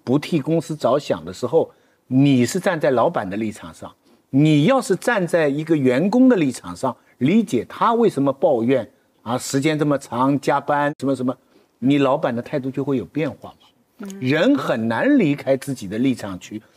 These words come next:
Speaker 1: 替别人想问题，这个是一个前提。但是人，你仔细想一想，我们这个社会，你听各种意见，你如果用我刚才的简单法，你去想想看，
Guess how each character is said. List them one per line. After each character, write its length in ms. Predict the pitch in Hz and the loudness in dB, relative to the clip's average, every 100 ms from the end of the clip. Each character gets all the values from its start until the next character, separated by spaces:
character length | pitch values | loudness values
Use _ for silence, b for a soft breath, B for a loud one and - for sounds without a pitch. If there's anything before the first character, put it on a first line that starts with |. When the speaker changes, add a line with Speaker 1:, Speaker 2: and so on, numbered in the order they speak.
| b _ - | b _ -6
Speaker 1:
替 160 | 156 | -2
别 140 | 135 131 | 2 2
人 120 | 135 | 0
想 160 | 117 | -2
问 140 | 113 120 | -2 -4
题， 160 | - | -4
这 160 | 113 214 | -2 0
个 80 | 190 | 2
是 140 | - | 0
一 20 | 143 | -2
个 80 | |
前 300 | 135 98 135 | -2 -4 -6
提。 180 | 165 87 b b b _ | -6 -12 b b b _
但 160 | 196 | -2
是 220 | 196 190 143 | 0 0 2
人， 360 | 127 226 233 B B B B _ - | 4 2 0 B B B B _ 0
你 180 | 160 | 2
仔 180 | 240 147 | 2 0
细 200 | 131 285 | 2 2
想 200 | - 117 | 2 -2
一 40 | 120 | 0
想， 160 | 131 | 0
我 100 | 113 | 0
们 140 | 92 131 | -2 0
这 80 | |
个 40 | 139 | 0
社 160 | - | 0
会， 140 | 147 131 | 0 0
你 100 | 107 | 0
听 200 | - 190 | -2 -4
各 160 | 185 175 | 0 0
种 220 | 123 123 | 0 -2
意 180 | 170 139 | -2 -2
见， 320 | - 123 - _ | 0 -2 -4 _
你 300 | 123 123 120 | -2 2 2
如 180 | 123 165 | 2 2
果 200 | 180 143 | 2 2
用 160 | 175 160 | 2 2
我 140 | 104 | 0
刚 180 | 95 131 | -2 -4
才 140 | 123 | -2
的 100 | 120 | -4
简 300 | 120 127 98 | -2 -2 -2
单 240 | 82 135 143 | 0 0 -2
法， 240 | 117 80 | -6 -8
你 80 | 80 | -14
去 140 | 90 | -16
想 180 | 104 110 | -16 -14
想 60 | |
看， 100 | 101 | -14